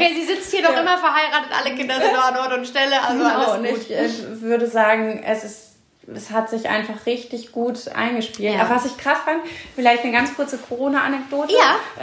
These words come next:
Speaker 2: Ähm, wir, ähm, also zum einen hatte Marie letzte Woche U-Untersuchung.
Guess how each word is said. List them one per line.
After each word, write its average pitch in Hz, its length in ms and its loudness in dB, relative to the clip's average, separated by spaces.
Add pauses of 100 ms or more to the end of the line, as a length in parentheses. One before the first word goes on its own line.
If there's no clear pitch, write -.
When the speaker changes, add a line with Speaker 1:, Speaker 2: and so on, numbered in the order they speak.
(120)
Speaker 2:
Ähm, 254 360 0 (140)
wir, 240 420 4 (100)
ähm, 214 580 0
also 226 200 2
zum 233 200 -2
einen 233 480 2
hatte 233 280 -2
Marie 226 300 0
letzte 226 340 -4
Woche 220 480 -2
U-Untersuchung. 320 800 -4